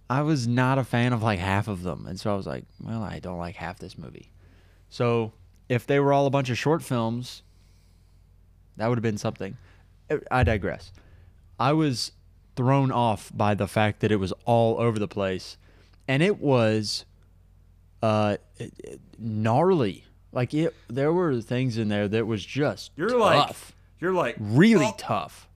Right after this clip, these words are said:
Speaker 2: Oh, yeah. Like, oh,
Speaker 1: Um,
Speaker 2: man.
Speaker 1: it didn't pull any punches.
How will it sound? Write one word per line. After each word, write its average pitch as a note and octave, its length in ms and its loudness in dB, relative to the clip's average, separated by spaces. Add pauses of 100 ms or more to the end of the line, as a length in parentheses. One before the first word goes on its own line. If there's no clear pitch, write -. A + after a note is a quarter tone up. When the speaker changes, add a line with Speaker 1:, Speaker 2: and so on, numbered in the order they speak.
Speaker 2:
Oh, A#2+ 160 -4
yeah. D#2+ 260 -10 (480)
Like, C3 380 -6 (280)
oh, C3+ 280 -4
Speaker 1:
Um, A2 280 2
Speaker 2:
man. G#2 220 -2
Speaker 1:
it F2 120 -2
didn't D#3 220 0
pull A2 180 -4
any F#2 100 -12
punches. - 560 -10